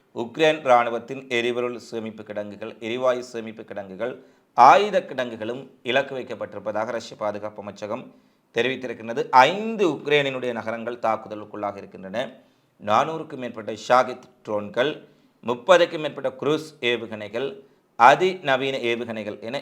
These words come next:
ஏறக்குறைய அஞ்சூறுக்கும் மேற்பட்ட ட்ரோன்கள், ஏவுகணைகள் கொண்டு மிகப்பெரிய தாக்குதல். கிவ் நகரம், லிவிவ் நகரில் நடந்த தாக்குதலில் நான்கு பேர் கொல்லப்பட்டிருக்கின்றார்கள், எட்டு பேர் வரை காயமடைந்திருக்கின்றார்கள். ரஷ்யாவின்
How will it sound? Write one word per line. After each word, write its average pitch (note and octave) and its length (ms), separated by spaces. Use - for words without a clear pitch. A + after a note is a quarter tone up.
ஏறக்குறைய B2+ 400
அஞ்சூறுக்கும் F3 720
மேற்பட்ட A2+ 320
ட்ரோன்கள், A#2 360
ஏவுகணைகள் G#2 540
கொண்டு G2 240
மிகப்பெரிய C3 360
தாக்குதல். A2 600
கிவ் D#3 200
நகரம், A#2+ 340
லிவிவ் D#3 260
நகரில் A2+ 320
நடந்த G#2 300
தாக்குதலில் A2+ 480
நான்கு A2 320
பேர் G#2 200
கொல்லப்பட்டிருக்கின்றார்கள், G#2+ 1000
எட்டு D3+ 320
பேர் D3 280
வரை C3+ 160
காயமடைந்திருக்கின்றார்கள். A#2 1200
ரஷ்யாவின் A#2+ 580